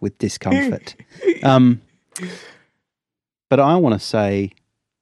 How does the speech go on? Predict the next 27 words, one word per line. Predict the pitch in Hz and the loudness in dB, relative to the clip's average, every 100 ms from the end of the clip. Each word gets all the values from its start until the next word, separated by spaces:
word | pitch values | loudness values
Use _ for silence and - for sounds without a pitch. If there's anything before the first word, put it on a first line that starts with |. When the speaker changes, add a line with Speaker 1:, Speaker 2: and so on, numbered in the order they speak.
| _ _ _ _ _ _ _ _ - | _ _ _ _ _ _ _ _ -6
Speaker 1:
thank | 104 104 110 | -4 -2 -2
you | |
to | 101 | -2
Jonah | 87 92 90 90 | -2 -4 -4 -4
because, | 90 87 - 87 85 - - | -6 -8 -6 -4 -6 -8 -8
um, | 92 90 87 85 - _ _ _ _ _ _ _ - | -6 -4 -6 -8 -12 _ _ _ _ _ _ _ -8
he's | 107 | -8
come | - 139 117 | 0 2 4
a | |
long | 98 95 92 | 2 -2 -2
way | 95 90 85 - | -2 -4 -6 -12
from | _ 101 90 90 | _ -2 -2 -2
just | 101 - - | -6 -6 -6
being | 95 90 | -6 -4
a | 87 | -8
kind | - 98 90 | -8 -6 -6
of, | 85 - _ _ _ _ _ _ _ _ _ _ 107 - | -10 -18 _ _ _ _ _ _ _ _ _ _ -14 -6
being | 95 90 90 | -4 -4 -6
a | 85 | -6
sort | 107 95 | -6 -6
of, | 82 _ _ | -8 _ _
<laughs> | _ _ | _ _
being, | 110 113 78 - - _ _ | -2 0 0 -6 -16 _ _
being | 101 - 120 | -4 0 0
the | 98 | -2
kind | - 104 98 | -2 -2 -2
of | 87 | -6